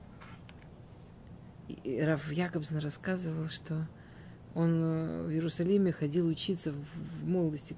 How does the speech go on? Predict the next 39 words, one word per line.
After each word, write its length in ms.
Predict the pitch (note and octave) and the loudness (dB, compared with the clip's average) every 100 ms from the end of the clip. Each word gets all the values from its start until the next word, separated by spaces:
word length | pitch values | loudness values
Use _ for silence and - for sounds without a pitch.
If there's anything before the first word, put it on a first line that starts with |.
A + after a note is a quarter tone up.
| - | -10
к, 140 | - - | -12 -8
к, 260 | - E3 D#3+ | -2 0 0
к 80 | - | 0
Талмид 340 | E3+ E3+ F#3 | 2 4 4
Хахаму, 440 | - E3 E3 D3+ | 0 -2 0 -2
к 40 | D3+ | -2
какому-то 240 | - F3 | 0 2
совершенно 220 | E3+ G3+ | 4 2
потрясающему 680 | E3+ D3+ D3+ F3+ F3+ E3 D#3+ | 2 -2 0 4 2 2 -2
Талмид 280 | D#3 D#3 D#3+ | 0 2 2
Хахаму. 420 | E3+ E3 D#3 D#3 F3 - - - - - - - - | -2 -4 -2 -2 -4 -12 -16 -16 -16 -16 -16 -16 -6
И 80 | E3+ | 2
он 120 | F3+ | 4
говорит, 280 | F3+ F3+ F#3 | 6 6 6
что 320 | E3+ - E3+ | 4 2 4
и, 80 | E3+ | 8
и 240 | E3+ D#3 E3+ | 8 8 8
у 120 | E3 | 6
них 200 | F3+ F3+ | 4 6
было 100 | F3+ | 6
очень 200 | F3+ F3+ | 6 6
много 200 | F#3 F3 | 6 6
детей, 420 | E3+ E3+ - D3 | 2 0 0 2
жена 240 | C#3+ D#3+ | 2 4
не 140 | E3+ E3 | 6 6
могла 300 | D#3+ D3 D#3+ | 4 4 4
работать, 340 | D#3+ F#3 E3+ - | 4 2 0 2
ну 80 | D#4+ | 6
и 180 | E4 F3+ | 8 8
не 140 | D#3+ | 6
особенно, 520 | D#3 - D#3 D#3 D3+ | 2 0 0 2 0
видимо, 260 | C#3+ C#3+ D3 | 0 -2 -2
они 120 | D3 | -2
считали 340 | D3 - D3+ D3+ | -2 -2 0 2
это 180 | D3 | 0
нужным. 420 | D3 C#3+ C#3 E3 F#3 - - - - | 0 0 0 0 -2 -6 -16 -16 -4
А 100 | - | 4
он 180 | F#3+ A#3 | 8 8
учился. 600 | C4 - C#4+ - A#3 | 6 6 6 4 -2